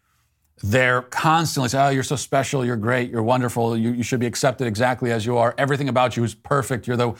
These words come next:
the most wonderful thing on the planet." That's their message to everyone. But then they turn around to you and say, "Oh, you scumbags. Why don't you be more like them?" Except you can't be more like them 'cause that'd be appropriation.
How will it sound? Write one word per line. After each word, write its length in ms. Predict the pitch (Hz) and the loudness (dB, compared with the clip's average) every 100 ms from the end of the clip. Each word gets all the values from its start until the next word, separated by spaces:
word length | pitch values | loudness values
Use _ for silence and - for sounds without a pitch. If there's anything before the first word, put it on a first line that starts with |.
| - - | -14 -6
the 80 | 120 | 0
most 200 | 123 123 | 0 0
wonderful 460 | 127 147 143 131 131 | 2 2 2 0 0
thing 140 | 135 | 2
on 60 | 123 | 0
the 60 | |
planet." 440 | 113 131 127 120 - - - - | 0 0 0 0 -6 -20 -20 -2
That's 260 | 120 147 - | 0 0 0
their 120 | 156 | 0
message 380 | 143 135 127 - | 2 0 -2 -2
to 180 | 143 143 | 2 2
everyone. 640 | 196 165 113 95 101 110 _ _ _ _ - | 2 0 0 0 0 -2 _ _ _ _ -2
But 140 | 143 | 2
then 120 | 156 175 | 4 4
they 100 | 165 | 2
turn 180 | 180 | 2
around 180 | 165 151 | 4 2
to 40 | 143 | 2
you 80 | 156 | 0
and 80 | |
say, 160 | 117 113 | 0 2
"Oh, 100 | 113 | 2
you 140 | 101 | 2
scumbags. 760 | 95 - - 95 92 90 87 - _ _ _ _ _ _ _ _ _ _ | -2 -4 -2 0 0 -2 -4 -10 _ _ _ _ _ _ _ _ _ _
Why 80 | - | 0
don't 100 | 139 | 0
you 60 | 123 | 2
be 100 | 139 | 2
more 220 | 135 139 | 4 4
like 160 | 131 104 | 2 0
them?" 420 | 113 127 98 71 _ _ _ _ _ _ _ _ _ _ _ _ _ _ _ _ - | 0 0 0 -6 _ _ _ _ _ _ _ _ _ _ _ _ _ _ _ _ -4
Except 220 | 113 143 | 0 0
you 80 | 127 | 2
can't 160 | 143 123 | 0 2
be 40 | |
more 120 | 120 | 2
like 100 | 110 | 2
them 140 | 107 101 | 2 0
'cause 80 | |
that'd 140 | 104 101 | 0 2
be 60 | |
appropriation. 600 | 104 - 98 95 82 - | 0 0 0 0 -2 -6